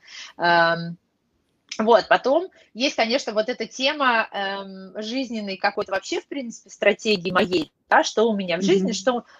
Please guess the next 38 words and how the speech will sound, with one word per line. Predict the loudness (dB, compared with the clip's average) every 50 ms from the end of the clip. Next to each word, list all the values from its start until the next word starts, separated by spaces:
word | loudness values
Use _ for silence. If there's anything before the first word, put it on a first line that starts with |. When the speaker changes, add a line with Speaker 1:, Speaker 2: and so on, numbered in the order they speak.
| _ _ _
Speaker 1:
что | -6 0 0 2 2
вот, | 4 2 0 0 0
а, | 4 6 8 8 8 6
у | 4 4
Вали | 4 4 4 2 0
есть | -6 -6
хороший | -4 -4 -4 -4 -6 -10 -10
вопрос, | -10 -10 -10 -8 -8 -8 -8 -10
который | -12 _ _ -10 -8 -8
я | -8
тоже | -8 -8 -8 -8 -8 -10
очень | -10 -12 -14 -14 -10 -10
люблю, | -10 -8 -4 0 2 2 2
и | 2 2 0 -2
он | -2 -2 -2
такой, | -4 -2 -2 -2 -2
наверное, | -2 -2 -2 -2
самый | 2 2 2 2 2 0
такой | -4 -4 -6 -6 -4
классный, | 4 6 6 6 6 2 -4 -10
чтобы | -10 -8 -4 -4 -4 -4 -4 -6 -4
познать | -2 -2 -2 -2 -2 0 0 0 0 -2 -8
где-то | -8 -6 -6 -6 -6 -10
вот | -14 -14 -6
свои | -2 0 0 0 -2
такие | -6 -10 -14 _ -14 -14
истории, | -4 2 4 4 6 6 4 2
это | 0 2 0
вот, | 0 0 0 -6 -20 -20 -20 -8 _
вот | -4 -4 -4
эти | -6 -8
записать | -8 -10 0 2 2 2 2 2
какие-то | -2 -4 -4 -4 -4 -2 0 0 2
два-три | 6 6 6 6 4 2 -4 -2
ярких | 2 2 2 2 0 -6
момента | -10 -10 -12 -14 -18 _ _ -8 -6 -6 -6 -8
в | -6
каждом | 0 2 2 2 2 -2 -6 -10 -10 -10 -12 -14 -18